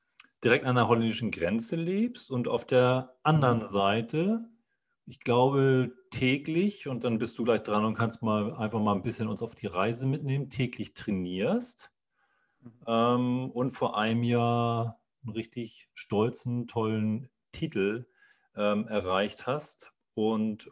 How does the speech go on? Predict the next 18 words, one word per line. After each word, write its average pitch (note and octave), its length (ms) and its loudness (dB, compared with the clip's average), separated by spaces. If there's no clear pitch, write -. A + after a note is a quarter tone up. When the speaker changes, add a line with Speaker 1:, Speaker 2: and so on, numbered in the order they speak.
Speaker 1:
und A2+ 200 0
so A#2 220 -4
weiter G#2 340 0
und G#2+ 160 -2
so A#2 100 -6
fort. E2+ 400 -2
Worum C#3+ 260 2
geht's D3 260 2
denn D#2 160 -2
da? D#2 160 -4
Also, C3 540 2
was C#3 260 4
machst E3+ 360 2
du? F#3+ 140 0
Was D#3+ 180 4
ist C#3+ 160 -10
deine C#3+ 160 2
Leidenschaft C3+ 1080 0